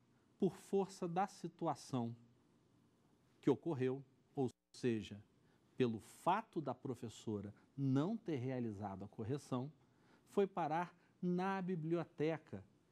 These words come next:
exposta com todos os demais trabalhos. Quando, em determinado momento, se apurou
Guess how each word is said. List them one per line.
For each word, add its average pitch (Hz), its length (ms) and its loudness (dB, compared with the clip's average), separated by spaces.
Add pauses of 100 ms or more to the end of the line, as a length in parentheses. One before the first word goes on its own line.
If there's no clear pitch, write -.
(160)
exposta 185 640 -2
com - 180 -4 (180)
todos 175 340 4
os 165 140 0
demais 156 380 -2
trabalhos. 127 520 2 (920)
Quando, 294 240 4
em 269 60 6
determinado 151 640 2
momento, 113 520 0 (360)
se - 440 0 (200)
apurou 127 640 2